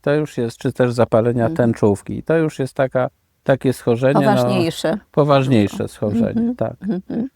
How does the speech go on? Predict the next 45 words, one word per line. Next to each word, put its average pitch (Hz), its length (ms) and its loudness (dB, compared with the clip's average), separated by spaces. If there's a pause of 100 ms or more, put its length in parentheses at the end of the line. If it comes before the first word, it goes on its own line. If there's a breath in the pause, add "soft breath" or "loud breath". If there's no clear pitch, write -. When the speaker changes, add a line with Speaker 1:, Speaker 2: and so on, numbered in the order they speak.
Speaker 1:
A, 226 380 2
no, 214 320 0
poza 165 340 2
tym, 185 240 -2
no 180 120 -4
to 180 340 0
tak 165 240 -2
jak 165 140 0
mówię, 151 360 0
oczywiście 139 540 -4
słońce, 117 500 -2
no, 127 160 -2
w 123 120 -10
le-, 113 180 0
w 113 60 -4
lecie 117 320 -2
chronimy 113 540 -2
się - 180 -8
przed - 380 -8
nadmiernym, 120 640 -2 (260)
e, 120 40 -2
Speaker 2:
Mhm. 117 200 0
Speaker 1:
słońcem, 156 560 2 (800)
bo 165 280 0
słońce 160 880 -2
uwalnia 135 500 0
wolne 120 400 0
rodniki, 113 640 0 (100)
czyli 120 220 -8
po 110 140 -6
prostu 113 400 -6
te 107 120 -2
wolne 117 320 2
Speaker 2:
Mhm. 104 220 2
Speaker 1:
rodniki 160 280 2
to 123 100 -2
jest 110 180 -2
to, 120 120 0
co 120 160 -4
nam 113 240 -6
szkodzi 107 480 -2
tak 110 120 -10
w - 20 -12
Speaker 2:
Mhm. 107 160 -10
Speaker 1:
rzeczywistości. 104 760 -6